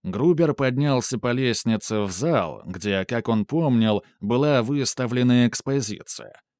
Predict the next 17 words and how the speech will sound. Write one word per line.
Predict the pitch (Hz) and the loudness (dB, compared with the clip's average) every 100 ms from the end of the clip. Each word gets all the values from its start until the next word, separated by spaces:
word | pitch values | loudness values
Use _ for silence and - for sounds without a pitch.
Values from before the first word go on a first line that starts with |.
| _ _ _ _ _ - | _ _ _ _ _ -6
Огромный | 95 101 156 175 160 151 | -4 0 2 4 4 4
полукруглый | 151 147 139 - 156 131 131 120 | 4 4 4 2 0 2 2 2
зал | 98 170 131 95 | 2 2 2 0
встретил | 90 - 139 156 139 131 | -4 -6 -4 -2 -2 0
его | 127 120 139 139 | 2 2 2 4
многочисленными | 123 120 123 107 151 143 143 131 131 131 | 4 4 2 0 -2 -2 0 2 2 2
витринами, | 131 139 156 143 87 76 76 64 - - - | 0 -2 0 0 -2 -8 -14 -18 -20 -20 -10
оснащёнными | 82 - 104 101 127 127 117 110 107 | -6 -2 -2 0 2 4 4 4 2
собственной | 101 131 110 - 110 107 104 | 2 0 0 -2 -2 0 0
подсветкой | 107 98 - 123 160 - 113 107 101 - - _ | -2 -6 -6 -2 -2 0 0 0 0 -6 -20 _
и | - | -6
развешанными | 143 131 117 110 139 135 135 127 123 113 | -2 0 0 -2 -2 -2 0 4 4 4
по | 110 | 0
стенам | - - 113 131 123 | -4 -2 0 2 2
картинами | 113 110 104 127 123 113 113 110 | 0 -2 -4 -2 2 4 4 2
известных | 98 110 101 107 104 | 2 0 0 -2 -4
художников. | - 123 107 90 - - - - | -2 0 0 -2 -8 -14 -20 -20